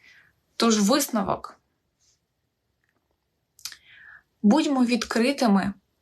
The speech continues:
будьте відкритими, друзі, до нових можливостей, які можуть прийти до будь-якого запиту, до будь-якого вхідного, м, вхідного потоку, який йде в ваші-,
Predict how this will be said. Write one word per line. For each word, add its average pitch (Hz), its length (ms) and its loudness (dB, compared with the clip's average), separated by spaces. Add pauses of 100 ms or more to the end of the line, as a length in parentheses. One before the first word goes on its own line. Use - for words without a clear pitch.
(420)
будьте 233 580 0
відкритими, 226 720 0
друзі, 196 500 2 (440)
до 190 260 0
нових 226 600 0 (200)
можливостей, 208 1000 0
які 214 640 2
можуть 214 460 2
прийти 208 560 0 (300)
до 196 160 4
будь-якого 277 580 0
запиту, 208 540 -2
до 185 120 0
будь-якого 233 540 0
вхідного, 240 960 2 (500)
м, 220 520 0 (160)
вхідного 254 500 2
потоку, 240 600 -4
який 220 460 2
йде 247 380 2
в 196 120 -2
ваші-, 226 560 -2